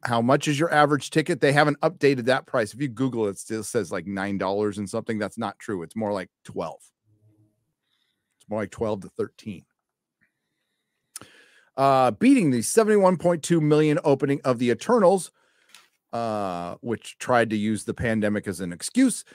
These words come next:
and the seven point eight, uh, from Ant-Man and the Wasp in two thousand eighteen. In fewer theaters, fewer expensive theaters where the dollar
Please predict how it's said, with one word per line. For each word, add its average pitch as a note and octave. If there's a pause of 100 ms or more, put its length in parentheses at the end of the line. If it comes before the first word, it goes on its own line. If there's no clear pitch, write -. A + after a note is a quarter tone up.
(260)
and F3
the D#3+
seven G#3+
point E3
eight, F3+ (120)
uh, A#2 (200)
from A#2 (380)
Ant-Man E3
and D#3+
the D3+
Wasp B2 (100)
in D3+
two F#3
thousand D3+
eighteen. B2 (440)
In A2
fewer F#2
theaters, D#3
fewer F#2+
expensive D#3
theaters D3
where G2
the F2
dollar G2